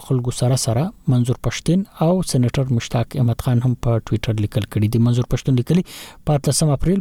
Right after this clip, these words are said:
په خار باجوړ کې مظاهره کیږي او تمه ده چې د باجوړ ولس پکې ګډون وکړي. د سوشل میډیا دا ټرند جوړ-، جوړېدل او زیات خپرېدل بیا څومره اثر لري چې د ولس غږ چارواکو ته ورسوي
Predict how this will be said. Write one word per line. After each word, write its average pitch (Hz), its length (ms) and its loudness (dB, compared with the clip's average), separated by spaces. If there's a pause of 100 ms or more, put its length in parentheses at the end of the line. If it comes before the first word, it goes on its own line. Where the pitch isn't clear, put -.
(100)
په - 100 -6
خار 143 320 0
باجوړ 123 320 2
کې - 160 -2
مظاهره 117 360 2
کیږي 180 240 -2
او 139 140 2
تمه 139 240 2
ده 170 140 0
چې 139 120 -4
د 120 100 -2
باجوړ 127 360 2
ولس 139 240 -4
پکې - 240 -4
ګډون 104 240 0
وکړي. 127 300 -2
د - 100 0
سوشل 156 320 2
میډیا 156 260 2 (580)
دا 151 60 4 (120)
ټرند 170 280 0 (200)
جوړ-، 135 480 2
جوړېدل 135 360 2 (220)
او 131 40 4 (180)
زیات 151 380 0 (100)
خپرېدل 139 520 0 (220)
بیا 131 100 2 (120)
څومره 131 220 2 (120)
اثر 165 300 2
لري 175 220 0
چې 131 140 -2
د 127 120 4
ولس 131 180 0 (160)
غږ 135 400 -2
چارواکو 120 400 -2
ته 123 100 4
ورسوي 202 320 2